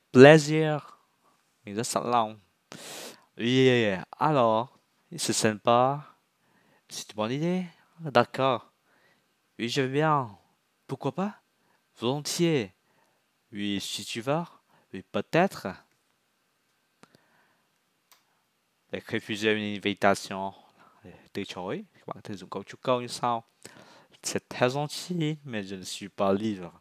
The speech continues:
Thật là tốt bụng nhưng mà mình lại không rảnh. Je suis vraiment désolé, mais je travaille. Mình rất là, rất làm tiếc, mình phải làm việc. Je regrette, mais je ne veux pas.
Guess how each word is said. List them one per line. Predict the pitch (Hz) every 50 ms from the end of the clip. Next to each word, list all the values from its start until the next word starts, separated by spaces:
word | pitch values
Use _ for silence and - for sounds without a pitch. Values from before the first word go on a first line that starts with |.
| _ _ _ _ _ _ _ _ _ _ _ _ _ _ _ _ _ -
Thật | - 107
là | 104 101 98
tốt | 95 - 135
bụng | 147 165 160 123 113
nhưng | 123 127 127
mà | 120 120 110 107 110
mình | 113 117 113 107
lại | - -
không | - - 131 135
rảnh. | 151 151 127 101 95 98 - _ _ _ _ _ _ _ _ _ _ - - - - - - _ _
Je | - 117
suis | - - - 113
vraiment | - - - - 127 143 165 165 165 165 165 165 165 165
désolé, | 147 131 120 117 120 117 117 113 113 110 110 - _ _ -
mais | 107 101 98 101 101 98 - - _ _ _ -
je | - 101 95 90 - - -
travaille. | - - 117 120 127 123 127 127 127 123 110 - _ _ _ _ _ _ _ _ _ _ _ _ _ _ -
Mình | 95
rất | 90 92 98 113
là, | 123 107 90 87 90 98 _ _ _ _ _ -
rất | 104
làm | 110 110 101
tiếc, | - - - 131 147 165 - -
mình | 139 120 110 101 92 90 _ _ _ _ _ _ _ -
phải | - 101
làm | 90 87 82 80
việc. | - - 98 95 - _ _ _ _ _ _ _ _ _ - - _ _ _ - _ _ -
Je | - - - -
regrette, | - - 113 110 - - 165 190 202 - - - - - _ _ _ -
mais | 107 101 98 98 101 - - -
je | 95 95 101
ne | 101 101
veux | 95 98 98
pas. | 87 - 95 92 95